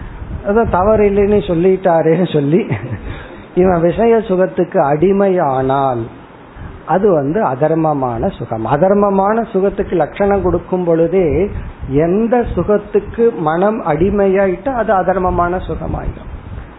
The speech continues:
எந்த சுகத்துக்கு அடிமையாகவில்லையோ அது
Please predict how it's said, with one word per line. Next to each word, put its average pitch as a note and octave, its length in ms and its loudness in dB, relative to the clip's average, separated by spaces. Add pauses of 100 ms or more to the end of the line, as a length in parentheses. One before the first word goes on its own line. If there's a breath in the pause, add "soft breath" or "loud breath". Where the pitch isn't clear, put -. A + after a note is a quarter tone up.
(140)
எந்த F#3+ 340 4
சுகத்துக்கு F#3+ 640 -2
அடிமையாகவில்லையோ E3 1300 0 (440)
அது F#3 240 -2